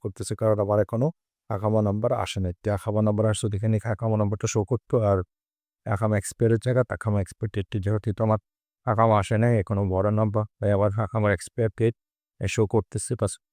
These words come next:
ভিসার মেয়াদটা শো করতেছে বইটি। এখানে, আচ্ছা, এটা ইংলিশ করে নিতে হবে, সব ডিটেলস এখানে দেখতে পারবেন।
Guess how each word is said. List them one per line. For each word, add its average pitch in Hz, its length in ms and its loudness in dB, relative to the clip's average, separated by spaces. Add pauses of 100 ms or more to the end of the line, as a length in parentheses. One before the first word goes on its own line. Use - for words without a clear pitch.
(260)
ভিসার 104 300 0
মেয়াদটা 104 400 2
শো - 180 -6
করতেছে - 480 -10
বইটি। 107 280 -6 (1080)
এখানে, 107 320 0 (920)
আচ্ছা, - 160 -6
এটা 107 140 4
ইংলিশ 101 280 4
করে 98 200 0
নিতে 92 180 -2
হবে, 92 140 2
সব 107 220 0
ডিটেলস 104 300 0
এখানে 110 200 -2
দেখতে 101 300 -4
পারবেন। 98 240 0